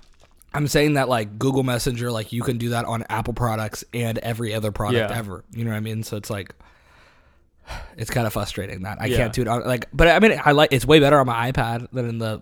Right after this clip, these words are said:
Speaker 1: Google Messenger. You know what I mean?
Speaker 2: Yeah.
Speaker 1: So,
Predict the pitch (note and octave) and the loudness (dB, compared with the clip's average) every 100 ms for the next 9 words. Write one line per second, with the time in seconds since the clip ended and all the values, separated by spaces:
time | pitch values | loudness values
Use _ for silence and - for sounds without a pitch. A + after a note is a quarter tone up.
0 | A2 B2 A2+ A2 G#2+ A2+ G#2+ G#2 A2+ - | -4 -2 -2 -2 -4 -6 -6 -6 -8 -8
1 | A#2+ A#2 G#2+ G#2+ A#2 B2 G#2+ G#2 - _ | -8 -6 -6 -4 0 0 0 -8 -20 _
2 | _ _ - - - G#2+ G2+ | _ _ -18 -10 -6 -6 -6